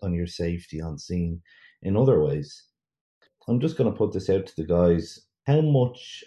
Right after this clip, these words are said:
of our communication do we think is verbal versus non-verbal?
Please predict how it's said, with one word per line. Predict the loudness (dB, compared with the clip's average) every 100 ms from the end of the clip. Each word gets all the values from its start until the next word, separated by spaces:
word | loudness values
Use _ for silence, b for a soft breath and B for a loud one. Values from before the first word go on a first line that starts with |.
| -10
of | -4
our | -2 -2
communication | -4 -2 0 -2 -2 -2 -2 -6 -4 -4
do | -4 -4
we | -4 -6
think | -4 -4 -4 -8 -12
is | -6 -6 -6 -8
verbal | -2 -2 -2 -4 -6 -8
versus | -6 -6 -6 -12
non-verbal? | -10 -10 -12 -12 -14 -16